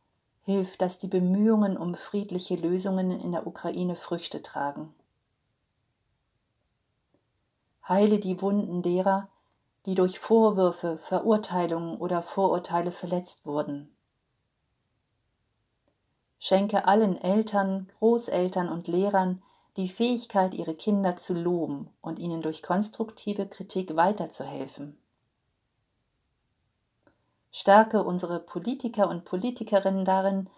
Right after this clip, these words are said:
durch respektvolle Umgangsformen und einen wohlwollenden Blick aufeinander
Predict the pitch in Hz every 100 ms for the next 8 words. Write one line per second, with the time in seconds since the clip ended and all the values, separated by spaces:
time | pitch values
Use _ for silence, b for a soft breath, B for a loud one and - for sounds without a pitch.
0 | b b b b 190 185 190 - 233 247
1 | - - 190 175 170 175 180 185 196 -
2 | 190 185 196 196 165 156 147 156 151 151
3 | 160 208 202 175 170 156 151 156 202 -
4 | 180 185 175 175 180 185 185